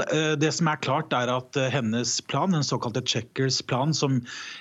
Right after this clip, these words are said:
innebærer en løs tilknytning til det indre marked, er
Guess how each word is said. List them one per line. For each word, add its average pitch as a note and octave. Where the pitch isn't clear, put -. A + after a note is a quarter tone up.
innebærer B2
en C3+
løs B2
tilknytning C3+
til A#2
det D3+
indre B2
marked, D#3
er B2+